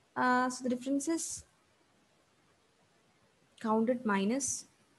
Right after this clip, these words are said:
on hand. And here we can set counted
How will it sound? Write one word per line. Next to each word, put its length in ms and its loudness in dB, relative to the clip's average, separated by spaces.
on 180 -2
hand. 380 -2
And 460 4
here 260 2
we 120 -2
can 500 -2
set 320 -6
counted 540 -4